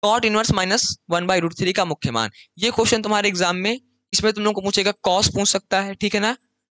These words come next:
Note करते जाना है यहाँ पे तुम लोग, तुम्हारे लिए बता रहा हूँ भाई, cos पूछ सकता है, sin पूछ सकता है,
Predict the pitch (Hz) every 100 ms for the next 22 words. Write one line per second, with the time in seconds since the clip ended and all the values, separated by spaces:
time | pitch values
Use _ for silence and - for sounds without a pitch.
0 | - 214 233 233 214 160 123 127 135 120
1 | 113 - _ _ _ - 190 208 208 202
2 | 170 156 139 135 131 127 _ _ _ -
3 | 190 226 - 220 - - - 214 226 254
4 | - _ _ _ _ - 196 277 220 190
5 | 214 202 196 190 202 208